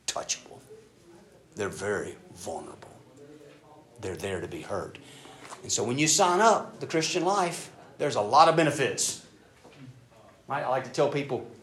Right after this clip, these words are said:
we have a great retirement plan. But it's gonna be a painful journey there.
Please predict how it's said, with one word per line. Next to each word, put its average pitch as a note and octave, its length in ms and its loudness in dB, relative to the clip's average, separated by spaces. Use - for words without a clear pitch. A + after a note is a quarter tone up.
we D#3+ 140 6
have G3+ 100 12
a F#3+ 100 4
great F3 260 10
retirement F#3+ 480 12
plan. A#2+ 460 4
But A2 120 -2
it's A2+ 160 0
gonna G#2 160 -6
be G2 80 -4
a F2 60 -2
painful F#2+ 380 -8
journey F#2 280 -8
there. - 320 -14